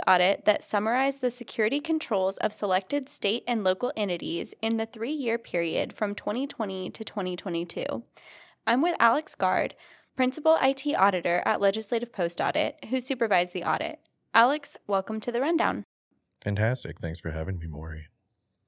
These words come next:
Speaker 1: So to get started, can you give me some background about the purpose of this audit and what kinds of things you were looking for in your evaluation?
Speaker 2: Yeah, so to start with, our office's I T security audits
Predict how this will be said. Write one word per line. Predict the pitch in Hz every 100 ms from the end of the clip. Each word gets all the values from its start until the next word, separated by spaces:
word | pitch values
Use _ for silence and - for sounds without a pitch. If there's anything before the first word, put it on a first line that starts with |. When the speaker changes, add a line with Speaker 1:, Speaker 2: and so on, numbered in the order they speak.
| _
Speaker 1:
So | - 320
to | 302
get | 311 -
started, | - 196 - - - -
can | - 262
you | 262 285 285
give | 254 277
me | 302 349
some | 381 302
background | 208 196 196 196 233
about | 240 226 226
the |
purpose | - 220 214 294
of | 302
this | 320 302 -
audit | 190 208 - -
and | 240 226
what | 240 -
kinds | 277 285
of | 320
things | - 208 208
you | 208
were | 196 196
looking | 190 196 190
for | - 170 170
in | - 196
your | 175
evaluation? | 170 170 175 180 202 - - 240 - _ _ _ _ _ _ _ _
Speaker 2:
Yeah, | 113 127 82
so | 87 82
to | 87
start | 80 101 113 82
with, | 80 80
our | 80 95 -
office's | 87 90 87 87 82 76
I | - 78
T | 76 85
security | 80 - - 78 80 -
audits | 76 73 73 82 - -